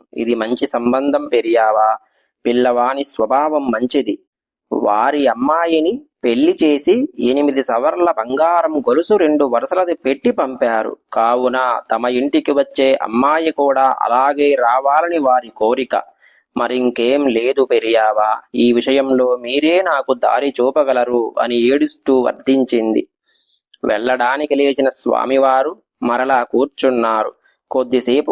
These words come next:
ఆలోచనలో మునిగిపోయారు. తరువాత కరుణాపూరితమైన మాటలతో, "నేను ఇప్పుడు చెప్పేది మీరు చేస్తారా?" అని అడిగారు. "ఖచ్చితంగా చేస్తాను పెరియావా,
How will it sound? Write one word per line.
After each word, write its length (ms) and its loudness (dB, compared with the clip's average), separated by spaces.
ఆలోచనలో 760 2
మునిగిపోయారు. 920 -2
తరువాత 460 0
కరుణాపూరితమైన 1120 0
మాటలతో, 580 0
"నేను 300 0
ఇప్పుడు 400 0
చెప్పేది 560 0
మీరు 260 2
చేస్తారా?" 800 0
అని 220 -2
అడిగారు. 480 -2
"ఖచ్చితంగా 760 0
చేస్తాను 520 -2
పెరియావా, 600 0